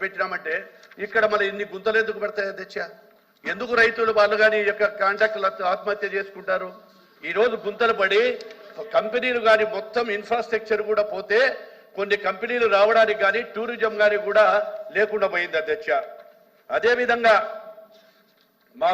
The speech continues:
ప్రభుత్వం ఏర్పడిన తర్వాత మరమ్మతుల కోసం ఎనిమిది వందల అరవై ఒక్క కోట్ల రూపాయలతో ఈరోజు గుంతలు పూడ్చే కార్యక్రమం చేపడితే, ఈరోజు ఈ పత్రిక రాసే, ఏమని, గుంతలలో చిడతల మేళం.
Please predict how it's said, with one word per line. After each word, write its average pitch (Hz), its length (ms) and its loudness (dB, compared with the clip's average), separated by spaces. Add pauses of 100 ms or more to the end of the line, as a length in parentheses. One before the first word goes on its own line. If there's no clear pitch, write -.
ప్రభుత్వం 190 400 -4
ఏర్పడిన 196 380 -2
తర్వాత 170 300 2
మరమ్మతుల 190 580 0
కోసం 180 380 -8 (560)
ఎనిమిది 196 260 -2
వందల 180 360 -2
అరవై 165 400 4
ఒక్క 156 160 -6
కోట్ల 220 420 -2
రూపాయలతో 190 520 -4
ఈరోజు 165 460 -10 (360)
గుంతలు 196 260 -2
పూడ్చే 196 320 -6
కార్యక్రమం 165 560 0
చేపడితే, 160 720 -4 (200)
ఈరోజు 170 600 -4 (480)
ఈ 156 80 -4
పత్రిక 180 440 0
రాసే, 156 640 -2 (920)
ఏమని, 185 560 -2 (320)
గుంతలలో 202 480 -2
చిడతల 180 460 -2
మేళం. 156 360 2